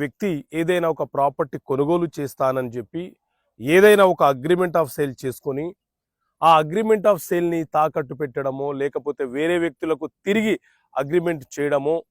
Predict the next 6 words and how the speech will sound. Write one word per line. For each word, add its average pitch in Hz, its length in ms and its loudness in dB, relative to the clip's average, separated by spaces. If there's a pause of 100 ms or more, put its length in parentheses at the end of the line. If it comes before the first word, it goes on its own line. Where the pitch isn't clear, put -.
(600)
లేకపోతే 190 420 4
ఎక్కడైనా 214 380 10 (640)
దాన్ని 175 220 2 (300)
డిపాజిట్ 175 540 4
చేసి 165 300 0
అప్పులు 165 260 -4